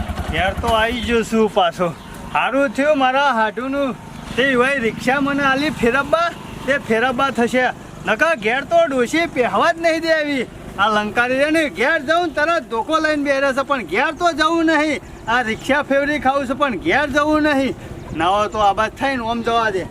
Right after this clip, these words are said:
અને આ બાબુરાનું નખો જ જાય, એનું બેટ જાય, આ ઠાઠરી ભેગો થઈ જાય, આ ઈને ડુંગો ગાળી છે, એમાં અમારા લોચા પડ્યા છે.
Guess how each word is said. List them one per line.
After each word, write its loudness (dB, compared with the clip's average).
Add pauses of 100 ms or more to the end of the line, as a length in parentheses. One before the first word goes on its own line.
(520)
અને 2
આ 2
બાબુરાનું 2
નખો 0
જ -6 (100)
જાય, 2 (180)
એનું 4
બેટ -2
જાય, 2 (400)
આ 2
ઠાઠરી 0
ભેગો 2
થઈ -2
જાય, 0 (200)
આ 2
ઈને 2
ડુંગો 2
ગાળી 0
છે, 2 (140)
એમાં 2
અમારા 2
લોચા 0
પડ્યા 0
છે. -4